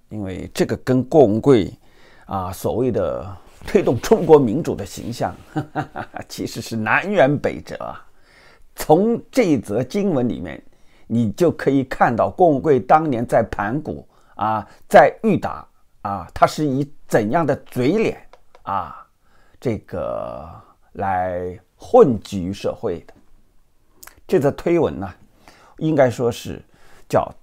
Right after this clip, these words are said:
当众威胁、恶意羞辱、污言秽语、流氓嘴脸。那么我很留意哈，这个，因为以前张建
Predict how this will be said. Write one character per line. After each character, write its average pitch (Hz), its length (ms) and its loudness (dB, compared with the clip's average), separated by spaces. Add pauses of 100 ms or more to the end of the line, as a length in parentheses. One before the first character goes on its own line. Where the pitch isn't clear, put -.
当 233 440 10
众 147 300 4
威 117 240 2
胁、 - 500 -12 (200)
恶 277 340 12
意 143 220 4
羞 120 360 2
辱、 82 320 -6 (200)
污 311 240 8
言 156 200 8
秽 160 280 2
语、 65 420 -6 (120)
流 127 360 10
氓 123 220 4
嘴 - 180 -12
脸。 - 140 -20 (1900)
那 - 80 -6
么 165 80 -2
我 127 140 2
很 87 360 -8
留 85 320 -6
意 147 220 -6
哈， 101 460 -16
这 110 140 -12
个， - 200 -20 (2000)
因 120 120 -8
为 113 120 -4
以 78 140 -6
前 98 280 -10
张 120 240 -6
建 104 260 -6